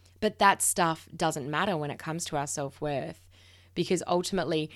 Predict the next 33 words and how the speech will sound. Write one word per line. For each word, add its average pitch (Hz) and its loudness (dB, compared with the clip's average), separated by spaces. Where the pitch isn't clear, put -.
if - -4
we 185 6
keep 202 -2
chasing 175 0
these 139 -2
things, 202 0
we're 190 -2
going 180 2
to 240 -4
find 170 -2
ourselves 151 -2
in 147 -4
a 147 -6
cycle 156 0
where, 147 0
let's 170 -2
just - -2
take, - -4
um, 151 -6
take - -8
a 175 -6
number 160 -4
on 151 -2
the 151 -6
scales, 175 0
for - -4
example. 123 -6
Circling 220 8
back 160 2
again 214 2
to 170 4
three 196 0
years, 156 0